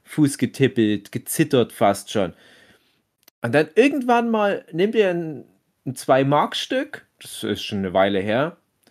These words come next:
steckt es da rein, drückt einmal auf den Knopf, das ist alles irgendwie rein digital, das macht büm, büm, büm, büm, Jackpot, kommt unheimlich viel Geld raus, bestimmt über hundert Mark. Der nimmt die ganzen Münzen, steckt die wieder rein und geht.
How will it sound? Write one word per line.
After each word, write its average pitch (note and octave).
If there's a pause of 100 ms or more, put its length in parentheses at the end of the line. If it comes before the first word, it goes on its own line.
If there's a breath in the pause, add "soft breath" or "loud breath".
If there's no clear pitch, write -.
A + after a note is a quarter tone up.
(160 soft breath)
steckt G3+
es -
da C3+
rein, F#3 (560)
drückt G3
einmal G3+
auf G3
den C#3+
Knopf, A#3+ (320)
das -
ist G2
alles A2
irgendwie G2+
rein G2+
digital, A#2+ (260 soft breath)
das -
macht -
büm, E4
büm, E4+
büm, E4
büm, D#4+
Jackpot, C#3
kommt A#3+
unheimlich A#3
viel G#3
Geld G3
raus, A#2
bestimmt -
über G#3
hundert F3+
Mark. E3+ (500 soft breath)
Der C#3
nimmt G3
die G3+
ganzen B3+
Münzen, B3+
steckt -
die A3
wieder G#3
rein F#3
und D#3
geht. F#2